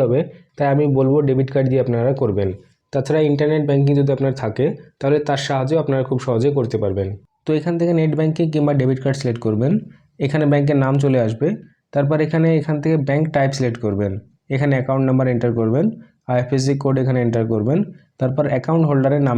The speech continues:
এন্টার করবেন। তো এই সমস্ত জিনিসগুলো এখানে অ্যাড করবেন, তারপর নেক্সটে ক্লিক করবেন। এবার যখনই ওটিপি দিয়ে সাবমিট করবেন তখনই সাকসেসফুলি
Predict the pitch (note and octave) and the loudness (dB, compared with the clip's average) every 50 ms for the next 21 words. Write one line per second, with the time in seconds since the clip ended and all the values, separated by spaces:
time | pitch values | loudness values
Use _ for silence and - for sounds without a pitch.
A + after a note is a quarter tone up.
0 | A#2+ A2+ G#2+ A2 G#2+ G#2 G#2+ G#2 G2 F#2 G2 F#2+ F#2 F#2+ - - - _ - - | 0 0 0 0 -2 -2 -2 -2 -2 -2 -2 -2 -4 -6 -10 -16 -20 _ -6 -4
1 | C#3+ C#3+ D3 E3 F3 E3+ - F3 F3+ F3+ F3 F3+ F3+ E3 D#3+ D#3 D3+ D#3 D3 D3 | -4 0 0 0 0 2 2 2 2 2 2 0 2 2 2 2 2 0 0 0
2 | D3+ D3 D3 C#3+ C#3 B2+ B2 A2+ - - A#2+ A2 A2+ C#3+ F#3+ A3 - - - _ | 0 2 2 2 2 2 0 0 0 0 0 0 0 0 0 -2 -4 -8 -16 _
3 | - - C3 B2+ C#3 C#3+ C#3 C3+ B2+ C3 - D3 C#3+ C#3+ C3+ A#2+ A2+ - G2+ F#2 | -6 -4 -2 0 0 2 2 0 0 -2 -4 -4 -2 0 0 0 0 -2 -2 -2
4 | F#2+ F#2+ F#2 F2+ F#2 - - _ _ _ _ _ - C#3 C3+ C#3+ C#3 C3 C#3 C#3 | -2 -2 -4 -4 -6 -10 -18 _ _ _ _ _ -2 -2 0 0 0 -2 -2 -2
5 | C#3+ F3 F3+ F3 D#3+ D#3+ D#3 D3 D#3+ D3 D#3 D3+ D3 D3 C#3 C3+ C#3+ C#3 - - | 0 2 2 2 2 0 0 0 0 0 0 0 0 0 2 2 2 0 0 0
6 | B2+ A2+ B2 C#3+ G3 G3+ - - - _ - C#3 C3+ - D#3+ E3 E3 D#3 C#3+ C#3 | 0 0 0 0 -2 -4 -8 -14 -16 _ -6 -4 -2 0 0 0 0 0 -2 -2
7 | - C3+ C#3 - C3+ C3+ | -2 -2 -2 0 0 0